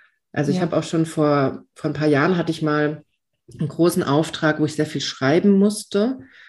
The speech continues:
Speaker 2: Mhm.
Speaker 1: Und das habe ich auch alles in Hypnose gemacht, weil das einfach so viel einfacher ist und
Speaker 2: Mhm.
Speaker 1: weil ich mir nicht vorher das Hirn zermartern muss. Und weil wir ja oft, wenn wir sowas erschaffen wollen, einen Kurs, was schreiben, ähm, oder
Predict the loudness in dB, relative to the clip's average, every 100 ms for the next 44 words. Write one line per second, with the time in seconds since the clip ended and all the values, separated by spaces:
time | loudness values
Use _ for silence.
0 | -8 -4 -2 -2 -2 -2 -4 -4 2 2
1 | 2 2 2 2 -2 -4 -2 0 2 0
2 | -2 -4 -4 -4 -2 -4 -8 -10 -6 -2
3 | -2 2 0 2 -2 -4 -10 -8 -2 -2
4 | -2 -10 _ -20 -20 _ -4 0 2 0
5 | 0 0 0 0 0 2 0 0 0 0
6 | -2 -2 -2 -2 -2 -2 -2 -4 -8 -18
7 | _ -20 _ _ _ -2 2 4 6 6
8 | 4 0 0 2 2 2 0 -2 -8 -6
9 | -2 0 2 4 4 4 0 -6 _ _
10 | -8 -2 4 6 6 4 2 -2 -2 -4
11 | 2 6 6 4 2 0 -2 -6 -8 -4
12 | -2 -2 -6 -12 _ _ _ 2 4 4
13 | 4 6 4 2 0